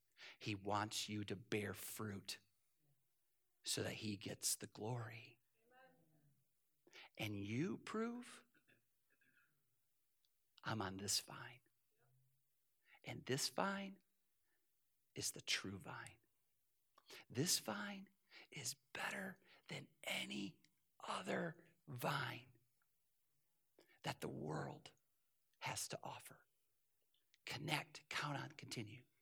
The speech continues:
He says in this, verse five,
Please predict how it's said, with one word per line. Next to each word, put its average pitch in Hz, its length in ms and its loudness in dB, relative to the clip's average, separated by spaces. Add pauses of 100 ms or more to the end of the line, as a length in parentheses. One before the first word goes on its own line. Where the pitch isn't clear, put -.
(920)
He 180 80 6
says 175 240 10
in 180 160 6 (260)
this, - 380 6
verse 170 200 4
five, - 220 2